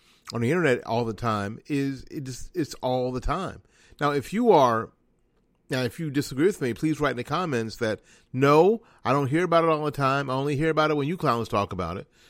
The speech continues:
Uh, and most people, you know what, still participate in the every other year syndrome. I don't know how you could, especially, you know what, it, during this, uh,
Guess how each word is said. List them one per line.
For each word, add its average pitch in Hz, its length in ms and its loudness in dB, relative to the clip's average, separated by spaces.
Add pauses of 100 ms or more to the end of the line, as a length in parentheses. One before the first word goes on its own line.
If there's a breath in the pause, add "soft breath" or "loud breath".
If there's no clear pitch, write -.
(160 soft breath)
Uh, 107 260 -4
and 143 200 -2
most 156 400 4
people, 156 560 -4 (280)
you 147 120 -4
know 127 100 0
what, 127 220 0
still 147 540 0 (280 soft breath)
participate 131 600 2
in 113 160 0
the 117 200 -4
every 123 300 -2
other 117 160 -2
year 135 300 -2
syndrome. 80 520 -12 (1120 soft breath)
I 131 80 2
don't 160 180 2
know 143 120 2
how 127 160 0
you 117 200 -2
could, 90 360 -4
especially, 143 680 -4
you 110 200 -8
know 101 60 -6
what, 92 240 -8
it, 113 440 -12
during 113 340 -4
this, 135 260 -6 (460 soft breath)
uh, 95 340 -8